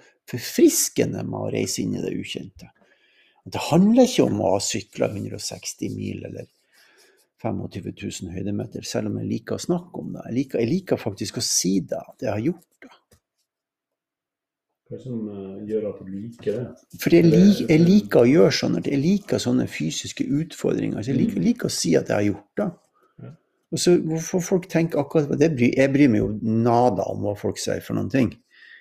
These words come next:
Speaker 1: Det er jo helt
Speaker 2: Det er jo en ting for oss som kjenner Morten,
Speaker 1: Ja.
Speaker 2: så vet vi jo det.
Speaker 1: Ja, det, det har jeg null, jeg har null in-, altså, det eksisterer ikke med hva andre folk syns for noen ting om hva jeg driver med.
Speaker 2: Mm.
Speaker 1: Det er null, det eksisterer ikke, det.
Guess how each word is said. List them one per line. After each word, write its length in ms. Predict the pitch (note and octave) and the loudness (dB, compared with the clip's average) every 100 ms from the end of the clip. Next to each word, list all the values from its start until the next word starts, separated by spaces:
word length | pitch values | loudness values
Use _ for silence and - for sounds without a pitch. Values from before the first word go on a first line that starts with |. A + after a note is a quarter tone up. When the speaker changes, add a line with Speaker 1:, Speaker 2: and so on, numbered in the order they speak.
| _ _ _ _ _ _ _ | _ _ _ _ _ _ _
Speaker 1:
Det 140 | B2+ | 2
er 40 | A2+ | 2
jo 40 | |
helt 120 | G#2 F2+ | 0 0
Speaker 2:
Det 100 | B2+ | 0
er 40 | |
jo 160 | G#2+ G2+ | 0 -2
en 180 | F#2+ - | -6 -10
ting 280 | F#2+ - _ _ _ _ - | -14 -16 _ _ _ _ -8
for 100 | G#2+ | -6
oss 100 | G2 | -6
som 120 | G2+ F2+ | -10 -10
kjenner 480 | G2+ G2+ G2+ F2+ F#2 | -8 -8 -10 -12 -10
Morten, 100 | G2+ | -2
Speaker 1:
Ja. 260 | C#3 - - | 0 0 -6
Speaker 2:
så 460 | - G2+ F#2+ F2+ - - | -16 -12 -10 -12 -10 -6
vet 180 | G#2 - | -6 -4
vi 60 | |
jo 80 | G2 G2 | -6 -8
det. 20 | - _ C#3+ | -12 _ -2
Speaker 1:
Ja, 100 | - - - | -2 -2 0
det, 120 | B2+ B2+ B2+ | 4 4 6
det 100 | C#3 | 6
har 120 | B2 A#2 | 6 4
jeg 140 | G2+ | 4
null, 340 | A2 B2 G2+ F2 | 6 6 4 0
jeg 100 | - | -4
har 140 | A2+ A2+ | -2 0
null 400 | G#2 B2 C3 G2+ | 2 4 4 4
in-, 240 | G2 G2+ - - | 0 -2 -6 -4
altså, 200 | G2+ F#2 F2+ | -4 -4 0
det 200 | B2 A2 - - | 0 0 -4 -6
eksisterer 560 | B2 - A#2+ - G#2 F2+ | -2 0 0 2 2 2
ikke 240 | - B2+ | 0 0
med 220 | C3 C3 F#2+ | 2 2 2
hva 200 | G#2+ G#2 | 2 2
andre 200 | G2+ F#2 | 2 0
folk 200 | G2+ F#2+ | -2 -6
syns 480 | - - A#2+ G2+ - | -4 0 0 0 -6
for 100 | G2 | -6
noen 160 | F#2+ F#2+ | -4 -4
ting 160 | G#2 | -4
om 100 | F#2+ | -2
hva 160 | F#2+ G2+ | -2 -2
jeg 160 | G2+ | -4
driver 220 | F#2 - - | -6 -6 -6
med. 140 | A2 - - - | -6 -8 -20 -20
Speaker 2:
Mm. 120 | G#2+ - _ _ _ _ _ _ _ | -20 -20 _ _ _ _ _ _ _
Speaker 1:
Det 80 | A2+ | 0
er 40 | G2 | 2
null, 400 | A2 G2 D#2+ - | 2 0 -2 -4
det 100 | G#2 | -4
eksisterer 420 | - G2+ - F2 | -2 -6 -6 -8
ikke, 220 | - B2 | -4 -4
det. 120 | G2 | -4